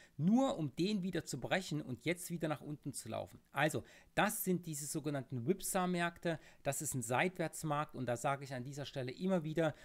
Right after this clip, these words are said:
wer sich da sagt, "Okay, das Ding hier hat jetzt nicht probiert oder nicht funktioniert, der Markt funktioniert nicht, das ist nicht mein Setup, wir haben hier noch keinen trendigen Markt",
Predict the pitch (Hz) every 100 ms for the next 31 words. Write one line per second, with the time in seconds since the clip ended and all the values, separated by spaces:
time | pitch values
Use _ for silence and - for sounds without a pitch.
0 | - - 135 143 147 - 160 190 175 151
1 | 165 - 131 - 190 196 180 - - 170
2 | - 180 180 170 143 143 147 - 147 -
3 | - 120 175 190 190 139 143 143 151 -
4 | 139 - 135 151 175 139 123 131 - -
5 | 143 - 127 139 190 190 175 - 139 139
6 | 151 131 135 131 127 123 - 160 170 123
7 | 113 143 143 123 - 135 147 143 - 131
8 | 123 113 113 120 147 151